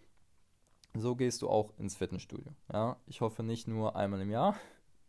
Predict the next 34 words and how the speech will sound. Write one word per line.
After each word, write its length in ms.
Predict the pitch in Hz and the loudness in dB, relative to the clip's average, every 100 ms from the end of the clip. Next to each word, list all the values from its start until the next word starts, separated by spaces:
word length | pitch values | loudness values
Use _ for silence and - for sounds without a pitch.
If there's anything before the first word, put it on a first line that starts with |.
| - _ - - - - - - | -20 _ -20 -18 -16 -18 -20 -12
ich 140 | - 117 | -2 2
hoffe 300 | 127 131 127 | 2 4 0
ein 100 | 117 | 2
bisschen 240 | 117 123 | 2 4
öfter, 540 | 107 139 175 165 180 - | 4 4 6 6 6 -2
aber 460 | - 113 117 113 113 | 0 4 6 6 4
du 180 | 117 110 | 0 4
weißt, 280 | 120 120 - | 6 6 2
glaub 140 | 110 | 2
ich, 80 | 113 | 2
was 160 | 104 | 0
ich 120 | 107 107 | -2 0
meine. 320 | 110 120 110 | 2 2 2
Heißt, 280 | 107 107 - | 2 0 -4
Termine 580 | 117 107 120 120 117 | -2 0 0 2 0
sind 380 | 107 107 104 104 - - - - - | -2 -2 -2 -4 -12 -20 -20 -20 -2
essentiell, 880 | 104 - 104 101 - 98 98 104 - - - _ - | 0 0 -2 -4 0 2 4 2 -4 -16 -20 _ -2
um, 440 | 101 98 95 95 - - - - - - | 0 0 -2 -4 -8 -20 -20 -20 -20 -6
ja, 280 | - 101 - - | 2 2 2 -4
einfach 320 | 104 104 107 101 | -2 0 -2 -2
Verbindlichkeit 640 | 101 110 110 104 - 95 | -2 -2 -2 -4 -4 -6
zu 80 | - | -6
schaffen 500 | - 90 - 107 127 - - - - | -2 -2 -2 -6 -6 -16 -20 -20 -8
und 160 | 104 | -4
um 120 | 101 95 | -2 0
das 220 | 98 - | 0 0
Thema, 320 | - 101 95 | -2 0 2
sag 160 | 98 95 | 2 0
ich 140 | - | -2
mal, 160 | 98 95 | -4 -2
erstmal 340 | 98 - 92 | -4 -2 -4
aufrecht 420 | - - - - | -2 -6 -8 -10
zu 120 | - | -6
erhalten. 380 | 98 101 90 - | -4 0 -2 -4